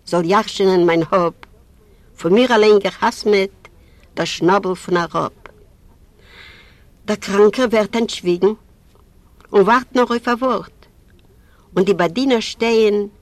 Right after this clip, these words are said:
ווי צוגעשמידט צום ארט. זיי טראכטן פון דעם סימן. און צייט איז שוין נישט דא. דער באלאבאס וועט לעבן, נאך קום איין פערטל שעה. נאר אין זיין ווייסן פארטעך און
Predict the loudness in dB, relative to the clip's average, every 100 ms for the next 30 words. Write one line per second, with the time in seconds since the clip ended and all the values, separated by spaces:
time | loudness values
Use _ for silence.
0 | _ -6 -6 -6 -6 -4 0 0 -2 -12
1 | -6 -6 -8 -16 -20 -20 _ _ _ _
2 | _ _ _ -20 -20 _ -8 -8 -2 -2
3 | -2 -2 -2 0 -2 -2 -6 -8 -6 -6
4 | -8 -14 _ _ _ _ _ -10 -8 -6
5 | -6 -6 -8 -6 -4 -4 -4 -8 -10 -10
6 | _ _ _ _ -20 _ _ _ -4 0
7 | 2 2 2 0 0 -4 -4 -4 -2 0
8 | -2 -4 _ _ -10 -8 -4 -4 -2 0
9 | -2 -2 -10 -10 -14 -10 -10 -10 -14 _
10 | _ _ _ _ _ _ _ -20 -20 -6
11 | 0 2 2 0 0 0 0 -4 -4 -6
12 | -6 -8 -8 -4 -4 -6 -10 -10 -14 -20
13 | _ _ _ _ -20 -10 0